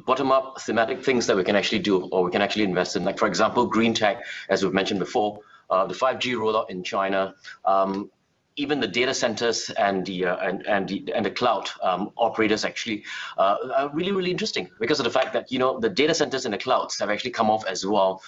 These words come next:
Um, they were pulled down when the whole technology sector was actually sold off in July and August. Uh, but they have actually nothing to do with that. It's more of a real estate play, uh, than anything else. And, you know, our forecast is for online transactions in China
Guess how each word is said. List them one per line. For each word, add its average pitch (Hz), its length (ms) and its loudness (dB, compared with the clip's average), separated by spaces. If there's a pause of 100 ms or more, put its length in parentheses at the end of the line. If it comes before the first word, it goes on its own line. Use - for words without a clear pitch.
(320)
Um, 98 240 4
they 101 80 -2
were 104 100 -2
pulled 151 260 -2
down 110 300 0
when 98 140 -4
the 95 60 -2
whole 123 200 0
technology 107 480 0
sector 107 260 0
was 90 140 2
actually 95 200 -2
sold 98 260 2
off 98 260 0
in 90 180 -12
July 95 300 0
and 90 140 -4
August. 82 420 -6 (300)
Uh, 95 160 6
but 104 260 0
they 139 160 2
have 147 140 2
actually 131 260 0
nothing 117 280 -2
to 101 80 -6
do 95 120 2
with 90 80 2
that. 95 180 4
It's 101 200 -6
more 120 180 4
of 117 80 0
a - 60 2
real 104 220 0
estate - 260 -6
play, 92 340 0 (300)
uh, 90 160 4
than 95 120 0
anything 101 360 0
else. 98 320 2
And, 95 260 0
you 117 80 -2
know, 113 280 2 (240)
our 139 200 6
forecast - 680 -2
is 104 180 0
for 104 300 -2
online 127 380 4
transactions 104 540 -2
in 95 120 -2
China 101 360 4